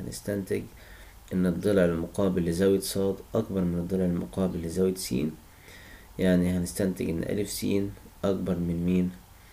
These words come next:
من القطعة اللي عندنا اللي هي ألف صاد، واحنا عايزين نثبت برضو إن ألف س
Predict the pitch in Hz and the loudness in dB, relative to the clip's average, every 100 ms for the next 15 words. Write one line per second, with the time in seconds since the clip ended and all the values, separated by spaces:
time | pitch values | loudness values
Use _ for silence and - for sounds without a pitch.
0 | - - - - - 87 87 101 92 87 | -20 -20 -20 -14 -2 -2 0 -2 0 2
1 | 85 80 80 101 131 143 - - - - | 2 0 -2 0 0 -2 -10 -20 -20 -20
2 | - - - - - - - - - 92 | -20 -20 -20 -20 -20 -20 -20 -14 -4 2
3 | 90 - 92 90 - 127 139 143 135 127 | 2 2 0 0 0 0 0 -2 0 2
4 | 131 127 123 107 110 110 110 113 - - | 2 2 0 -2 0 0 0 -4 -4 -20
5 | - - - - - - 98 - 110 107 | -20 -20 -20 -20 -20 -8 -4 -2 0 -2
6 | - | -2